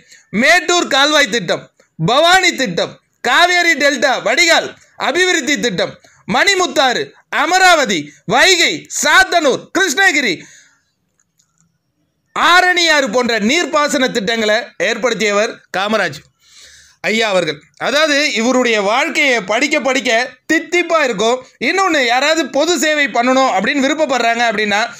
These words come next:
அவங்க எங்கேயுமே போக தேவையில்லைங்க. ஒரு முறை ஐயா காமராஜ் அவர்களுடைய வாழ்க்கை வரலாறை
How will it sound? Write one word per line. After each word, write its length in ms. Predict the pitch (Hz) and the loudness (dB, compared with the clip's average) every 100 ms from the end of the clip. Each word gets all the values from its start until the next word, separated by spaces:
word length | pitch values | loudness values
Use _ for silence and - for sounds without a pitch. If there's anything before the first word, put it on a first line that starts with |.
| - | -10
அவங்க 240 | - 226 226 | -2 -2 0
எங்கேயுமே 680 | 208 254 294 320 302 330 | 0 0 0 0 0 0
போக 300 | 285 269 247 | 0 0 0
தேவையில்லைங்க. 340 | 226 208 180 151 151 - _ | -2 -2 -2 -6 -10 -20 _
ஒரு 320 | - 180 262 311 | -4 0 2 2
முறை 320 | 294 269 285 285 _ _ _ _ _ _ _ - _ - | 0 0 -2 -8 _ _ _ _ _ _ _ -20 _ -8
ஐயா 240 | 165 226 | -4 -2
காமராஜ் 500 | 220 214 285 330 294 | -2 -4 -2 -2 0
அவர்களுடைய 600 | 233 233 220 220 214 233 254 | 0 0 0 0 0 -2 -4
வாழ்க்கை 580 | 160 175 240 311 277 285 | -6 -2 -2 -2 0 0
வரலாறை 480 | 240 247 233 220 | 2 0 0 -2